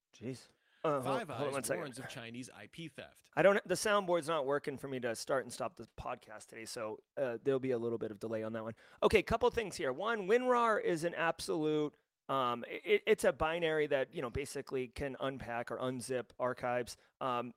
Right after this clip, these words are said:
Speaker 1: I feel like it's been around for a million years. Everybody uses it. The, the, the fact that state, uh, threat actors are exploiting it with a zero day is interesting to me because personally, I feel like winrar, you can't guarantee it. It's not like a, a guaranteed D L L or binary that's going to be on every Windows operating system. It's,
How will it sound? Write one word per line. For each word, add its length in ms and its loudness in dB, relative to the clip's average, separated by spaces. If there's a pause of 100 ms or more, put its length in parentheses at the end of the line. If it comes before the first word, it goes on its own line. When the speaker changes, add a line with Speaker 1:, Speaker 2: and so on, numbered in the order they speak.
(120)
Speaker 1:
I 80 6
feel 240 4
like 220 4
it's 140 -6
been 140 0
around 320 0
for 100 -6
a 40 -2
million 400 -2
years. 260 -4
Everybody 380 0
uses 360 -8
it. 160 -4 (480)
The, 180 4
the, 200 8
the 140 4
fact 360 2
that 360 4
state, 340 -2 (300)
uh, 280 2
threat 360 2
actors 480 0
are 380 2
exploiting 560 2
it 100 0
with 120 -6
a 60 -4
zero 240 -2
day 300 0
is 120 2
interesting 480 0
to 60 -2
me 160 -4
because 500 -2 (640)
personally, 680 0 (280)
I 40 2
feel 200 6
like 100 8
winrar, 500 4
you 60 -10
can't 320 -2
guarantee 460 -4
it. 80 -2
It's 140 -8
not 200 4
like 240 0
a, 240 0
a 80 0
guaranteed 680 -4
D 140 2
L 140 6
L 160 6
or 140 2
binary 480 0
that's 160 -4
going 200 -2
to 40 -6
be 100 -2
on 160 -2
every 220 -2
Windows 320 -2
operating 480 -2
system. 360 -6
It's, 220 -6